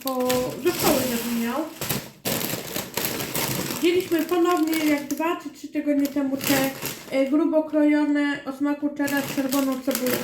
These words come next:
Są smaczne, są ok, więc je wzięliśmy, może tak jakoś ustawię.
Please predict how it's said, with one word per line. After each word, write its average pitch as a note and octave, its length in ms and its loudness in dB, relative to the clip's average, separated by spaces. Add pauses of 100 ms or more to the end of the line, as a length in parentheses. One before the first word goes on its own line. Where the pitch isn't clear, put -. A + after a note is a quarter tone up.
(100)
Są F4+ 200 -2
smaczne, D4+ 380 2 (140)
są B3+ 200 -6
ok, - 200 -10 (580)
więc D4+ 300 2
je C#4+ 120 2
wzięliśmy, C4+ 720 0
może C4 260 -6 (380)
tak B3 160 -10
jakoś - 200 -12 (320)
ustawię. C4+ 280 0